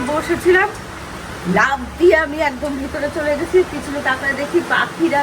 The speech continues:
যে কি পরিমাণে উড়াউড়ি করতেছে, ভয়ঙ্কর। শব্দ পাচ্ছ? মানে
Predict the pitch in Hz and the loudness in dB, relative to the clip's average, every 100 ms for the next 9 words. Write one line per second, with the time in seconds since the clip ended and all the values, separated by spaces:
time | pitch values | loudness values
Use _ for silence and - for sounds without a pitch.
0 | 285 320 - 269 339 - 349 359 349 359 | 0 -6 -6 2 2 4 4 6 6 6
1 | 381 415 - - - - - 233 349 370 | 4 2 0 -8 -12 -10 -4 2 4 4
2 | 381 381 381 381 370 392 240 233 254 349 | 2 0 -2 -4 -2 -2 -2 2 2 2
3 | 359 - - - - - - - - - | 4 6 6 4 4 2 4 2 2 2
4 | - - - - - - - - - - | 0 0 0 0 2 2 2 4 6 6
5 | - - - - - - 262 - 294 349 | 4 2 0 -4 -6 -6 -4 0 2 2
6 | - 381 311 262 - - - - - - | 2 2 2 0 -2 -4 -4 -2 -2 -2
7 | - - 87 92 - - - - - - | -4 -4 -4 -4 -4 -6 -4 -4 -4 -2
8 | - - - - - - - - - - | -2 -2 -2 -2 -2 -2 -4 -4 -4 -4
9 | - - 285 | -2 2 4